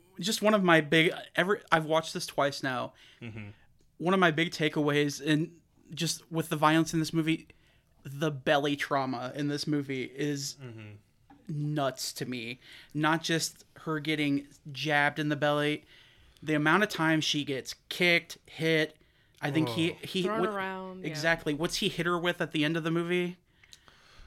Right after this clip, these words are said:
Speaker 2: What the fuck is he hitting her with?
Speaker 1: Did, what, it wasn't like a, he had a knife, he had one of the sticks that a cop
Speaker 2: Yes.
Speaker 1: has, and he
Speaker 2: Yeah.
Speaker 1: just, like, whacks her across the stomach. I'm like, "Gee," I'm like, that was, like,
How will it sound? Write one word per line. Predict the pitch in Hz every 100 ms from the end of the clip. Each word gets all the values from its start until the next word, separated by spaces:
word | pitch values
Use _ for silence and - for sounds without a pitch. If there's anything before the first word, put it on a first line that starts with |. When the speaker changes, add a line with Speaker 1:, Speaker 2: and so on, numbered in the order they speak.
| - -
Speaker 2:
What | 135
the | -
fuck | - 123 -
is | 117
he | 113
hitting | 101 101 - 107
her | 104
with? | 107 - - - 139
Speaker 1:
Did, | 180 180 -
what, | 180 190 - -
it | 170
wasn't | 185 196
like | 156
a, | 156 - -
he | 190 214
had | 208
a |
knife, | 190 247
he | 208 196
had | 196 - -
one | 170
of | 175
the | 151
sticks | - - 233 -
that | 139
a |
cop | - 185
Speaker 2:
Yes. | 165
Speaker 1:
has, | 131 - - - - - -
and | 170
he | 156 123
Speaker 2:
Yeah. |
Speaker 1:
just, | 98 160
like, | 156
whacks | 151 156 170
her | 185
across | 175 180 170 -
the |
stomach. | - 208 190
I'm | 143
like, | 143 - -
"Gee," | - - - -
I'm | 151
like, | 160 - _ _ _ _ _ _ _ _ _ 147
that | 160 196
was, | 180 143
like, | 143